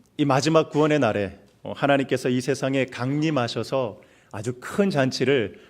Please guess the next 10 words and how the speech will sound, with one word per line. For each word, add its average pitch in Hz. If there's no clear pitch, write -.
어, 113
베푸실 160
것이라는 104
생각을 135
가지고 110
있었습니다. 87
그리고 143
그 139
잔치에는 123
이방인이나, 127